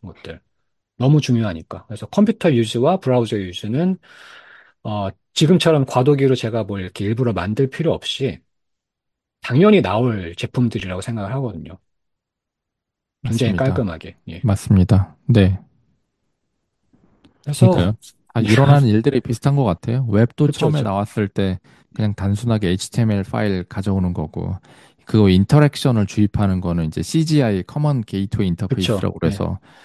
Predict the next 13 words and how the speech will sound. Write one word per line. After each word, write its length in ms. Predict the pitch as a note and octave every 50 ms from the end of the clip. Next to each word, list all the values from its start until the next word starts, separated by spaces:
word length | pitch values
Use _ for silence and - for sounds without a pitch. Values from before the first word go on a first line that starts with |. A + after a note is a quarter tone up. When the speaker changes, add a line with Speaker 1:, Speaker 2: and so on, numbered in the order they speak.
| - _ _ _
Speaker 2:
뭐가 240 | F#2+ F#2+ G2 F#2
있었잖아요. 520 | E2 - - F#2+ - - D#2+ D2+ F#2 G#2+ G#2
저도 240 | - A#2+ - F#2 F#2+
그때 400 | - - - - G#2 F#2 E2+ F2
C로 580 | G#2+ - - E3 D#3+ D#3 D#3 C3+ A2+ G2+ G2+ G2+
씨지아이 460 | - - C#3 C3 C#3 C3 B2 A#2 G#2
막 180 | G#2 F2+ -
프로그램 320 | - - A#2+ A2+ G#2+ G2+ F#2+
짜고 240 | - A#2 A2+ G#2 F#2
Speaker 1:
그쵸. 360 | - - F#2 E2+ - - G2+ D#2+
Speaker 2:
그랬었는데. 400 | D#2+ F#2+ - F2+ F2+ F2+ F#2+ -
Speaker 1:
맞아요. 540 | - G2 F2+ F2+ - - F2 E2+ F2 F#2+ G#2 -
Speaker 2:
네. 220 | G#2 G2 F#2+ F2